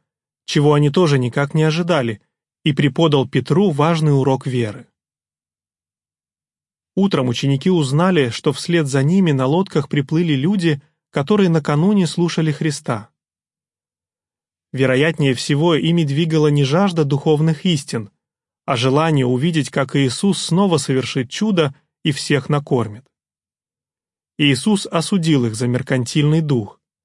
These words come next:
Разговор с этими людьми продолжился в синагоге Капернаума. Там Иисус старался донести до них важную,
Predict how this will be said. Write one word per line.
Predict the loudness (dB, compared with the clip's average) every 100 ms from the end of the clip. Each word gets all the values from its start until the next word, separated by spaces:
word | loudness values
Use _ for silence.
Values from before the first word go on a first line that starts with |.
| _ _ _ _ _ _ _ -6
Разговор | -4 0 2 2 2
с |
этими | 0 0 -2
людьми | -2 0 0 0
продолжился | 0 0 2 2 -2 -2
в | -4
синагоге | 0 0 2 2 2 0
Капернаума. | -2 -2 0 2 2 -2 -8 -16 _ _ _ _ _ _ _ _ _ _
Там | 0 0
Иисус | 0 -2 -2 -2 -2 0
старался | 0 0 0 0
донести | 0 2 0 -2 -2
до | 0
них | 0 -2
важную, | 0 0 2 0 0 -2